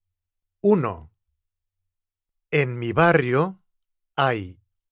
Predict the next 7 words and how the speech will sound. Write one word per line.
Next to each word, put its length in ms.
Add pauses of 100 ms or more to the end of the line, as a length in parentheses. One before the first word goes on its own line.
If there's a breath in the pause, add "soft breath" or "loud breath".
(120)
una 320
farmacia, 920 (920)
una 400
biblioteca 1000 (680)
y 200
un 320
cine. 580